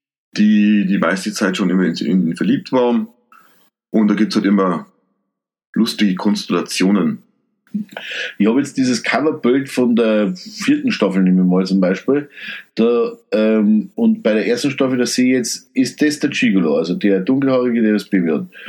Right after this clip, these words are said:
Speaker 2: Und der Bruder, der ist jetzt da nicht zu sehen.
Speaker 1: Doch, der ist da.
Speaker 2: Das ist er. Okay, alles klar.
Speaker 1: Das ist
Speaker 2: Ja.
Speaker 1: Mutter, das ist der Mitbewohner.
Speaker 2: Ja. Okay.
Speaker 1: Und das ist Anna,
Speaker 2: Alles
Speaker 1: das
Speaker 2: klar.
Speaker 1: Kind.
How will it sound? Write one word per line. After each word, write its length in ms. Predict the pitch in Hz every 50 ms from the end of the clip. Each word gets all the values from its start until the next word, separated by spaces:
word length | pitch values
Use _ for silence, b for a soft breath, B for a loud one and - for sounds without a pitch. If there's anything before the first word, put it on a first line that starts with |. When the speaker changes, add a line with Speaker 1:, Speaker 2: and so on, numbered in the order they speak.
| B B B B B -
Speaker 2:
Und 260 | - 123 117 110 -
der 60 | 113
Bruder, 600 | 95 92 107 110 123 135 143 160 170 170 165 160
der 180 | 143 143 135 135
ist 140 | 131 127 -
jetzt 180 | 120 107 110
da 80 | 123 117
nicht 160 | 113 107 95
zu 100 | 95 92 85
sehen. 360 | - - 76 67 - - - _ _ _ _ _ -
Speaker 1:
Doch, 200 | 80 82 - -
der 160 | - 67 62
ist 200 | 73 73 - -
da. 180 | - - - _ _ _ _ -
Speaker 2:
Das 160 | 113 110 110
ist 100 | 110 101
er. 680 | 85 92 98 87 80 - - - 120 110 95 95 92 -
Okay, 360 | - 98 101 92 95 90 - -
alles 200 | 80 92 92 -
klar. 280 | - 98 87 - - _ - - -
Speaker 1:
Das 120 | 104 98
ist 140 | 101 92 92
Speaker 2:
Ja. 80 | - 87
Speaker 1:
Mutter, 460 | 139 - - - 143 139 143 135 113 -
das 160 | 101 92 92
ist 160 | 104 92 -
der 80 | 101 101
Mitbewohner. 800 | 110 117 104 - 127 113 113 117 120 117 117 117 113 113 110 110
Speaker 2:
Ja. 260 | 110 110 110 107 - - _ _ _ _ _ _ _ _ _ _ _ _ _ _ _ _ _ _ _ -
Okay. 300 | 107 104 92 92 - 98
Speaker 1:
Und 40 | 90
das 100 | 95 95 98
ist 120 | 90 90 -
Anna, 320 | - 92 85 69 - - -
Speaker 2:
Alles 220 | - 98 101 95
Speaker 1:
das 100 | - 95
Speaker 2:
klar. 120 | 98 90 85
Speaker 1:
Kind. 380 | 104 95 92 90 - - -